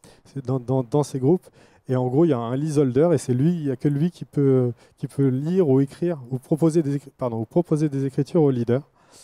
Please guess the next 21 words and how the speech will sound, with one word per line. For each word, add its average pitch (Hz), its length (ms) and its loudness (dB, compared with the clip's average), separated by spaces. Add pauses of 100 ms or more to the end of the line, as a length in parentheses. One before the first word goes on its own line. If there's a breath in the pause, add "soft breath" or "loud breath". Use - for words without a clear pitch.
(420 soft breath)
Et, 131 220 4
euh, 117 960 2 (160)
et 143 80 -2
voilà. 117 320 0
Et 123 60 -2
en 127 120 0
gros, 160 340 4
euh, 139 160 2
c'est - 160 -6
comme 139 160 -6
ça, 165 100 -2
justement, 143 340 -2
c'est 127 140 -8
ce - 60 -14
que 135 100 -2
j'expliquais 127 400 -6
au 139 80 0
début, 131 260 0
qui 139 200 -8
réussit 131 440 -2
le, 117 300 2